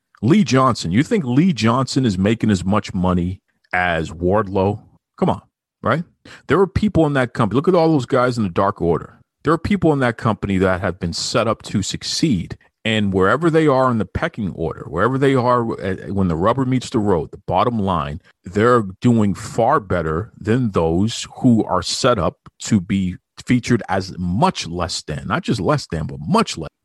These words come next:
And the women are no different. I mean, we know that there's no way Shida is making as much money as, as Kenny Omega. And I mean, Omega is an executive, but she wasn't making as much money as Jericho or, or Moxley either. <laughs> Come on. I don't think any woman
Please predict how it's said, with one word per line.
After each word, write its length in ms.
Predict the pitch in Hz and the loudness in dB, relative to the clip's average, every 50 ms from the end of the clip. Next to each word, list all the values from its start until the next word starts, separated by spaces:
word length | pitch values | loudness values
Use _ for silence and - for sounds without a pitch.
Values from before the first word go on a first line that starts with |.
| - | 0
And 120 | - 147 135 | 2 4 4
the 60 | 127 | 4
women 220 | 135 135 131 127 | 4 4 4 2
are 80 | 127 123 | 2 2
no 140 | 127 131 131 | 2 2 2
different. 400 | 120 175 214 - - - - - _ _ _ _ _ - - | 2 2 0 0 -2 -6 -12 -12 _ _ _ _ _ -8 -2
I 60 | - 196 | 0 4
mean, 160 | 190 170 165 | 4 6 6
we 120 | 180 190 | 6 6
know 260 | 180 170 180 208 262 233 | 4 4 4 2 2 2
that 220 | 156 110 87 - - | 2 0 0 -2 -6
there's 240 | 107 110 104 101 113 | -6 -4 -4 0 2
no 120 | 123 117 | 2 4
way 220 | 107 101 101 98 | 4 4 4 2
Shida 500 | 90 - - - - 135 123 101 90 87 | 0 -2 -4 -2 0 2 2 4 4 2
is 120 | 87 87 87 | 0 0 0
making 340 | 95 98 98 - - 92 87 | 0 0 0 0 -2 -4 -4
as 120 | 85 90 | -4 -2
much 240 | 92 92 87 - - | -2 -2 -2 -2 -2
money 300 | 98 92 90 85 85 82 | -2 0 0 0 -2 -2
as, 100 | 78 76 | -2 -4
as 240 | 78 82 80 80 - | -6 -6 -6 -8 -8
Kenny 260 | - - 107 98 85 | -6 -4 -2 -2 0
Omega. 460 | 80 76 78 85 113 180 123 98 98 | -2 -2 -2 -4 -4 -4 -2 -2 -4
And 200 | 120 117 113 120 | -2 -2 -2 -2
I 60 | 127 | 0
mean, 140 | 135 120 101 | 0 0 2
Omega 360 | 98 95 95 104 104 92 92 | 2 2 2 0 0 0 0
is 140 | 87 87 80 | -2 -2 -2
an 80 | 82 78 | -4 -6
executive, 680 | 80 85 98 104 123 143 - - - - 98 117 - - _ _ _ _ _ _ | -6 -6 -4 -4 -4 -4 -6 -8 -10 -10 -10 -10 -12 -16 _ _ _ _ _ _
but 100 | - 277 | -4 -4
she 140 | - - - | -2 0 2
wasn't 260 | 123 113 101 92 95 | 2 2 2 2 0
making 200 | 92 95 90 95 | 0 0 0 0
as 100 | 90 90 | 0 0
much 240 | 92 101 98 92 - | 0 0 0 -2 -2
money 280 | - 92 92 92 87 87 | -2 -2 0 0 0 -2
as 120 | 85 - | -2 -4
Jericho 600 | - - - 98 90 85 87 85 - - - 90 | -6 -6 -2 0 2 2 2 0 -2 -2 0 2
or, 500 | 90 98 107 123 127 95 87 82 76 73 - | 2 4 4 2 2 2 2 2 0 0 -2
or 120 | - 78 | -4 -6
Moxley 640 | 73 73 82 87 87 87 95 - - - 120 120 | -4 -4 -2 0 0 0 0 -2 -4 -4 -2 0
either. 380 | 131 208 285 269 - - _ _ _ - - - - | 0 2 0 0 -2 -6 _ _ _ -20 -8 -4 -4
<laughs> 100 | - - _ _ _ _ _ _ _ - | -4 -4 _ _ _ _ _ _ _ -4
Come 120 | - 135 | -2 0
on. 180 | 202 262 - - _ _ _ _ _ _ _ - | 2 0 0 -2 _ _ _ _ _ _ _ -2
I 60 | - | 0
don't 120 | 175 170 | 0 0
think 180 | - 170 139 117 | 2 2 2 2
any 160 | 170 262 285 | 4 4 6
woman 500 | 175 120 101 87 85 73 76 85 92 - | 6 6 4 2 0 -4 -6 -10 -14 -16